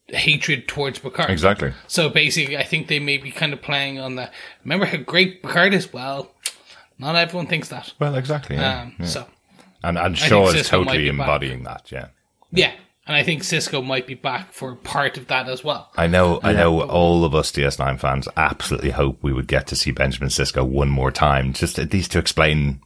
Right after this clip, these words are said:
Speaker 2: what happened and what's happened to him since the end of, uh, of, of Deep Space Nine. But
Speaker 3: He's a changeling.
Speaker 2: Um, no. Uh, we don't want to see a changeling version of it. We'd like to see the, the actor back in the role, uh, and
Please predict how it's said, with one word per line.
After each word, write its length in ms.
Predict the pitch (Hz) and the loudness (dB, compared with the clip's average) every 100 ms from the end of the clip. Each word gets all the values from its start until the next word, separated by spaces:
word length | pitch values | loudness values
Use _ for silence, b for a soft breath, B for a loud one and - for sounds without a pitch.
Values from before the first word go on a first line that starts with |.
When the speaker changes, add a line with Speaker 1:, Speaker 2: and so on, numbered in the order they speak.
| - | -2
Speaker 2:
what 160 | 71 | 2
happened 360 | 82 107 67 64 | 2 0 -2 0
and 140 | 69 | 0
what's 200 | 69 76 | 0 0
happened 420 | - 76 78 76 71 | 0 2 2 0 0
to 180 | - 92 | 2 2
him 180 | 87 71 | 4 0
since 320 | - 73 - | 0 -2 0
the 160 | 76 69 | 2 2
end 240 | 73 73 | 4 2
of, 180 | 71 71 | 0 2
uh, 200 | 71 71 | 4 4
of, 280 | 67 69 - | 2 -2 -4
of 200 | - 71 - | -4 -4 -4
Deep 140 | 69 | -6
Space 260 | - 71 78 | -4 -4 0
Nine. 260 | 85 67 | 0 0
But 100 | 64 | 2
Speaker 3:
He's 120 | 107 107 | 2 2
a 60 | |
changeling. 640 | - 101 107 101 110 107 98 | 4 4 4 2 0 0 -2
Speaker 2:
Um, 680 | 69 69 69 71 69 69 - | 0 2 2 2 0 -2 -4
no. 220 | 69 - - B B - | -6 -6 -12 B B 0
Uh, 300 | 71 71 62 | 4 4 2
we 100 | 71 | 0
don't 160 | 76 71 | 2 2
want 120 | 71 | 0
to 60 | |
see 100 | - | 0
a 60 | 69 | 0
changeling 400 | 80 85 78 80 | 2 2 4 4
version 260 | 87 - 80 | 4 4 2
of 100 | 69 | 2
it. 40 | |
We'd 240 | 67 71 | -2 0
like 180 | 69 67 | 2 0
to 60 | - | -2
see 300 | - 69 62 - _ | -2 -2 -4 -12 _
the, 240 | 65 62 58 | -4 -2 -2
the 180 | 65 | 0
actor 300 | 60 64 71 | 0 0 0
back 280 | 67 64 - - | 2 0 -2 -8
in 140 | 69 | -4
the 100 | 65 | 0
role, 340 | 65 65 65 64 | 2 2 0 -2
uh, 260 | 67 64 64 | 0 2 2
and 260 | 65 62 | 0 -2